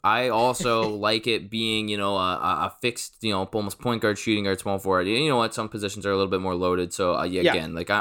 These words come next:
Speaker 1: I'm cool with, you know, having forwards and guards.
Speaker 2: Yeah.
Speaker 1: Um, but
Speaker 2: Yeah.
Speaker 1: if we're going to include centers for all N B A,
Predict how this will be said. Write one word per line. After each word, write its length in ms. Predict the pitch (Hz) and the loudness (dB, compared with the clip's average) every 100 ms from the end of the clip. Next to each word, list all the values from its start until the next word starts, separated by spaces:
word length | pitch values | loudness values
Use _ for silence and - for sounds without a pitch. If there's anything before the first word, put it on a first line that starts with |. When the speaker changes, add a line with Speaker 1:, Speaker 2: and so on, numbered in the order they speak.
| 95 | 2
Speaker 1:
I'm 100 | 113 | 0
cool 200 | - 117 | 0 0
with, 140 | 110 | 0
you 80 | 107 | 0
know, 100 | 98 | -4
having 320 | 92 104 101 | -2 -4 -4
forwards 540 | 92 110 104 101 98 98 | -4 0 2 2 0 -2
and 120 | 95 | -4
guards. 440 | 87 87 98 120 - - _ - | 2 2 2 -2 -10 -20 _ 2
Speaker 2:
Yeah. 180 | 165 90 | 4 2
Speaker 1:
Um, 180 | 82 - - | -4 -10 0
but 140 | 139 | 2
Speaker 2:
Yeah. 140 | 135 - _ _ - | 2 -2 _ _ -4
Speaker 1:
if 160 | 147 151 | -2 -2
we're 80 | |
going 400 | 135 123 156 196 | -2 -2 -2 -2
to 400 | 196 156 147 143 139 _ _ _ _ 143 - | -2 0 0 -2 -8 _ _ _ _ -8 -2
include 480 | 135 - 147 147 | -2 2 4 4
centers 320 | 147 135 127 120 | 2 -2 -2 -2
for 160 | 113 | 0
all 140 | 110 113 | 2 2
N 160 | 107 | 2
B 180 | 101 90 | 2 4
A, 260 | 95 123 | 4 0